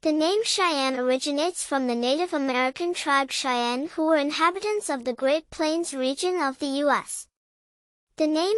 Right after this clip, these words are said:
loosely translates to unintelligible speakers,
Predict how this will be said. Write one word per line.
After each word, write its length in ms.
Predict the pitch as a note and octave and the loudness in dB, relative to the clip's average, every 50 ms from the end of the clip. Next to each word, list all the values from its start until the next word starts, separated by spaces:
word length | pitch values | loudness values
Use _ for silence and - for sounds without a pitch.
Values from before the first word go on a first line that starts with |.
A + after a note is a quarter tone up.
| A4 | 2
loosely 460 | F#4 D#4+ D#4 D#4 D#4 - - F4 F4+ E4 | 2 2 0 0 -2 -2 -2 -2 -2 -2
translates 760 | - - D4+ C#4 C#4+ D4+ - - B3+ A#3+ B3 B3 - - - | -2 -2 -2 -2 -2 -2 -4 -2 -2 -2 -2 -2 -6 -8 -6
to 240 | - C#4+ C4+ B3+ - _ | -4 -2 -2 -4 -4 _
unintelligible 920 | C4+ C4+ D4+ F#4+ G#4 G#4+ - - D#4+ C4+ C#4 C#4 C4 C#4+ C4+ C4+ C#4+ D4+ | -2 -2 0 0 0 -2 -2 0 0 0 0 0 -2 -4 -2 -2 -2 -2
speakers, 760 | - - - - D4+ D4+ - C#4 C4+ C4+ D4 D#4+ - - | -2 -4 -2 -2 -2 -2 -2 -2 0 0 0 -2 -6 -10